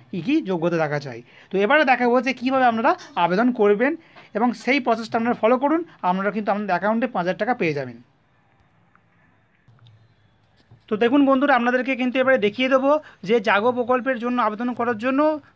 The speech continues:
দুটো কিন্তু অপশান রয়েছে। একটা হচ্ছে আপনারা মেসেজ পাঠিয়ে আবেদন করতে পারেন, আর একটা হচ্ছে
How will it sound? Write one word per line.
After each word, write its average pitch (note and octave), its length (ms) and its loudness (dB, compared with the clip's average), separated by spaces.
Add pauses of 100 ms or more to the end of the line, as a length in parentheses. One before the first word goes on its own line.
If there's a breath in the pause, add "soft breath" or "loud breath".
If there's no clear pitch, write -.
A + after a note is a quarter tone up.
(120)
দুটো A3 240 -2
কিন্তু C4 280 -4
অপশান A#3+ 340 0
রয়েছে। B3+ 300 0 (360 loud breath)
একটা F#3+ 320 -2
হচ্ছে C4 280 0
আপনারা A3 380 0
মেসেজ A3 380 -4
পাঠিয়ে B3+ 460 0 (360 loud breath)
আবেদন A3+ 280 0
করতে B3 260 -2
পারেন, B3+ 340 2 (240 loud breath)
আর G3 140 -2 (280)
একটা G3+ 220 -4
হচ্ছে C4 280 0